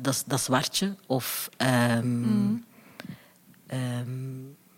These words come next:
Speaker 1: dit, dat is som-, het, het zit hem soms ook in de kleine dingen, de intonatie, of dat ze ook bij, helemaal niet konden begrijpen wie dat kind eigenlijk was bij die wi-, bij, bij die witte vrouw. Ehm, en dan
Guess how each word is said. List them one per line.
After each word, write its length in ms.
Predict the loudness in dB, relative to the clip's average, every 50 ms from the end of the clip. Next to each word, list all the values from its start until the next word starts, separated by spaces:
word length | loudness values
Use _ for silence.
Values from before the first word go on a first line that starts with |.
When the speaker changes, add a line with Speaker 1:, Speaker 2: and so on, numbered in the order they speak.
| _ _ _ _ _ _ _ _ _ _ _ -14
Speaker 1:
dit, 580 | -10 -8 -8 -8 -2 0 0 0 2 0 0 2
dat 80 | 2
is 100 | 2 2
som-, 140 | 2 2 2
het, 140 | 2 2 0
het 140 | 0 0 2
zit 120 | 2 4
hem 100 | 4 4
soms 240 | 4 6 6 6 6
ook 120 | 6 4
in 80 | 4 4
de 100 | 4 4
kleine 340 | 4 4 4 4 6 4 4
dingen, 300 | 4 6 6 6 4 4
de 100 | 2 2
intonatie, 840 | 2 2 2 2 2 2 4 6 6 6 4 2 2 2 2 2
of 80 | 2 2
dat 100 | -2 -2
ze 100 | 0 2
ook 180 | 2 0 0 2
bij, 140 | 2 2 2 2 -4 -4
helemaal 280 | -2 0 2 2 4
niet 120 | 2 2 2
konden 220 | 2 0 0 2
begrijpen 520 | 0 0 0 0 2 0 0 -2 -4 -8 -8 -10 -14 -14 -12 -12 -14 -14 -16 -18 -20 -20 -20 -20 -20 -20 _
wie 220 | -4 2 4 4 6
dat 140 | 4 4 4
kind 180 | 4 2 4 4
eigenlijk 300 | 2 2 2 0 0 -2
was 180 | -4 -2 0
bij 140 | 0 0 0
die 140 | 0 -2 -2
wi-, 140 | -2 -2 -2
bij, 160 | -2 -2 -2
bij 120 | -2 -2
die 140 | -2 -2 -2
witte 200 | -4 -4 -6 -6
vrouw. 380 | -6 -4 -2 -2 -2 -2 -4 -6 -12 -20 _ _ _ _ _ _ _ _ _ _ _ _ _ _ _ -20 _ _ _ _ _ _ _ _ _ -6
Ehm, 380 | -2 0 0 0 0 0 -2 -2 -4 -4 -6 -6 -8 -10 -12 -16 -20 -20 -20 -20 -20 -20 -20 -20 -20 _ _ _ _ _ -20 -20 -20 -20 -20 -20 -20 -20 -20 -20 -20 -20 -20 -20 -20 -20 -20 -20 -20 -20 -20 -20 -20 -20 -8 -2
en 200 | 0 2 4 4
dan 360 | 4 4 4 4 2 0